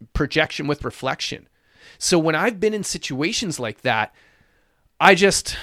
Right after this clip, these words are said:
I just sometimes would ditch the conversation. I'd be like, "You know what? This is a tough conversation.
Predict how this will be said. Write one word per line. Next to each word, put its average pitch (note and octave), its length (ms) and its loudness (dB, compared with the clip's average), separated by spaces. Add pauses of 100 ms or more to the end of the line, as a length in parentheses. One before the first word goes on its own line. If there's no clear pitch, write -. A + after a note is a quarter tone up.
(1120)
I E3 80 10
just F3+ 200 0
sometimes G3+ 500 0
would C#3+ 180 0
ditch D3+ 260 0
the E3 80 -6
conversation. C#3+ 800 -4 (640)
I'd C#3+ 120 2
be E3 80 6
like, D#3 180 2
"You D#3+ 80 -2
know F3+ 80 2
what? F3+ 180 2
This D#3 200 0
is G3 80 -4
a G#3 40 2
tough D#3 320 -6
conversation. D3 760 -4